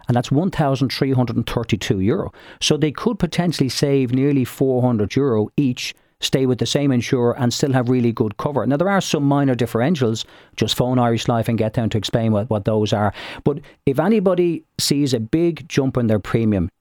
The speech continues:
do not just sit back and let your policy roll over. You know, even if you just make one phone call to your existing insurer, some people are shocked at some of the deals that have been there for a number of years that they didn't even know about.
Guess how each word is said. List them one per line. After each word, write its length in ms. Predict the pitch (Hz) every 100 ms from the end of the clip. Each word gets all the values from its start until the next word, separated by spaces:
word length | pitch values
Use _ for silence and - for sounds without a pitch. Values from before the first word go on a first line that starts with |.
| _
do 160 | - 127
not 280 | 131 143 139
just 220 | 113 -
sit 200 | 117 -
back 300 | 104 107 - 113
and 120 | 107
let 160 | 98
your 80 | 98
policy 400 | - 98 95 95
roll 260 | 92 90 90
over. 300 | 98 92 87
You 140 | 104
know, 120 | 110 -
even 420 | 156 185 190 180 -
if 120 | 123
you 60 |
just 220 | 117 131 131
make 160 | 110
one 160 | 127 135
phone 260 | 127 120
call 220 | 117 113 107
to 160 | -
your 80 | 104
existing 420 | 98 120 - 110
insurer, 400 | 101 - 107 98
some 180 | - 117
people 200 | 226 160
are 40 |
shocked 440 | - 131 185 - - _ _ -
at 160 | 123 -
some 160 | 139
of 40 | 120
the 60 |
deals 380 | 107 123 120 104
that 260 | 120 107 - - - _ -
have 120 | 127
been 140 | 123 117
there 160 | 131
for 100 | -
a 60 | 123
number 240 | 123 107
of 40 | 104
years 360 | 139 143 -
that 140 | 117 -
they 80 | 107
didn't 260 | 120 113
even 180 | 110 107
know 180 | 117 120
about. 220 | 113